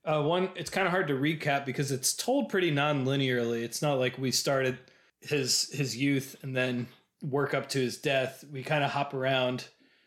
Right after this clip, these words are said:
different parts of his life in a way that's pretty compelling, 'cause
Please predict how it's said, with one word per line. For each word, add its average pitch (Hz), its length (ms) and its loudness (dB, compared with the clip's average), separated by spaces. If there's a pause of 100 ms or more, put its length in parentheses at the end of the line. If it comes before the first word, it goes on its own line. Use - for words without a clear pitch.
(340)
different 143 300 -2
parts 147 280 0
of 139 80 -2
his 127 180 0
life 131 440 0 (140)
in 156 140 2
a 160 140 2
way 180 180 4
that's 208 180 2
pretty 180 260 0
compelling, 147 540 0
'cause 131 360 -2